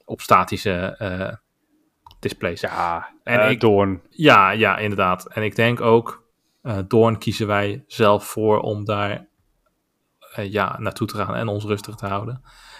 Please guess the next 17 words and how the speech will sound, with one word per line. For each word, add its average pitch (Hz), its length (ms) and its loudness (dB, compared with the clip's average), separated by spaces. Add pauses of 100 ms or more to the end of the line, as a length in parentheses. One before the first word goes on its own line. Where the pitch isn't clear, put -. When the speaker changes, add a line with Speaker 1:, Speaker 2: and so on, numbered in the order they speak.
(160)
Speaker 1:
Maar 95 140 2
Speaker 2:
Mhm. 107 100 2
Speaker 1:
in 113 60 0
het - 80 -8
algemeen 107 720 -4 (480)
zijn - 240 -10
de 104 60 -8
statische 110 440 -2
evenementen 104 480 -8
niet 110 120 -8
de - 80 -16
evenementen, 101 800 -6 (500)
eh, 104 280 -12
waar 104 240 -2
wij 104 120 2
heen 110 220 0
willen. 104 320 -8